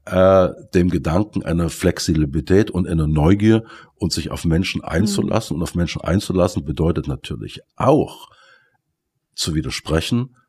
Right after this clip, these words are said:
Speaker 1: wenn es einem nötig erscheint.
Speaker 2: Hast du so ein Geheimnis, also so ein Ding, wo, äh, du sagst, "Seid neugierig, geht mal da und dahin oder trefft mal die und die Person in Ostdeutschland"?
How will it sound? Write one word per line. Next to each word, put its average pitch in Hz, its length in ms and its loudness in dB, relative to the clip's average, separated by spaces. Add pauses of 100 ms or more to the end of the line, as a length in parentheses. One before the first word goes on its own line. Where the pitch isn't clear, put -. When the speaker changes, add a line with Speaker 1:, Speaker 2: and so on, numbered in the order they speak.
(200)
Speaker 1:
wenn 82 180 0
es 92 120 -2
einem 90 240 -2
nötig 98 300 -2
erscheint. - 480 -16 (1300)
Speaker 2:
Hast 180 280 -4
du 226 60 -8
so 202 120 -2
ein 190 600 -2 (120)
Geheimnis, 214 680 -4
also 202 260 -4
so 196 180 -6
ein 190 220 -2
Ding, 247 380 4
wo, 208 360 -4 (140)
äh, 190 140 -10
du 208 120 -6
sagst, 202 640 -4 (580)
"Seid 214 360 2
neugierig, 220 720 0
geht 220 180 -2
mal 208 220 0
da 208 100 0
und 202 220 -2
dahin 233 340 2
oder 196 240 -4
trefft 220 340 -6
mal 214 160 -2
die 208 140 -8
und 202 140 0
die 214 120 -4
Person 214 520 -2
in 214 120 -2
Ostdeutschland"? 226 600 -6